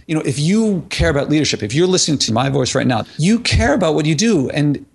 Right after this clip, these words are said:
everyone around you worked hard to get to where they are. Something's motivating them. Something motivated them before they ever heard of you. That motivation is more strong, more motivating than anything you could layer on top of it.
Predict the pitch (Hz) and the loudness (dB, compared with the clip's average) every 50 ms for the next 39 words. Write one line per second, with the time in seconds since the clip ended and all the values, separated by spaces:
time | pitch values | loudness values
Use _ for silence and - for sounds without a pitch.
0 | _ _ _ - - 165 175 196 196 190 185 165 143 147 165 202 233 220 160 131 | _ _ _ -4 -2 0 0 2 2 2 0 0 0 0 0 0 0 2 2 2
1 | 123 120 123 120 135 160 185 180 180 - - 151 165 160 143 123 120 - 127 117 | 0 0 0 2 2 2 0 0 -2 -6 -2 -2 0 0 0 -2 -2 -4 -4 -2
2 | 131 151 151 - - - 131 127 120 110 113 127 156 185 165 - - - 190 180 | -2 -2 -2 -2 -2 -2 0 0 0 0 0 0 0 0 -2 -2 -2 -2 -2 0
3 | - 196 160 135 131 139 175 185 156 143 123 113 101 110 110 107 - - - - | 0 0 2 2 2 2 2 2 2 0 0 0 0 -2 -2 -2 -2 -2 -2 0
4 | 196 180 143 - - - - 135 139 131 135 156 175 180 165 160 139 127 131 123 | 0 0 0 -2 -6 -8 -4 0 0 2 2 2 2 2 2 2 2 2 2 0
5 | 120 113 123 - - 165 170 175 180 180 160 131 - - _ - - 165 160 165 | 0 0 -2 -2 0 0 2 4 4 2 2 -2 -4 -10 _ -4 -2 0 0 0
6 | 123 151 180 185 175 113 101 90 - - _ _ - 110 127 135 156 - 185 185 | 0 0 0 0 0 0 -2 -4 -6 -10 _ _ -4 -2 -2 0 0 0 0 2
7 | 185 180 139 135 123 113 - 123 107 98 120 120 123 131 139 147 151 156 147 - | 2 2 2 0 0 0 -2 -2 -2 0 0 0 2 2 2 2 0 -2 -4 -6
8 | - - - - - - - 135 117 104 98 113 120 139 143 151 - - - 131 | -8 -6 -4 -4 -4 -2 -2 0 0 0 0 2 2 2 0 0 -2 -2 0 0
9 | 127 127 123 117 120 107 104 101 104 107 - _ _ _ _ _ _ - 147 156 | 2 2 2 2 2 2 0 0 -2 -6 -10 _ _ _ _ _ _ -2 0 2
10 | 175 196 226 214 - 151 135 120 - - 110 117 113 110 104 104 101 - 120 104 | 2 2 2 2 0 0 0 0 -2 -2 -2 0 0 0 0 -2 -2 -2 -4 -2
11 | - - 104 - - - | -2 -4 -4 -4 -6 -10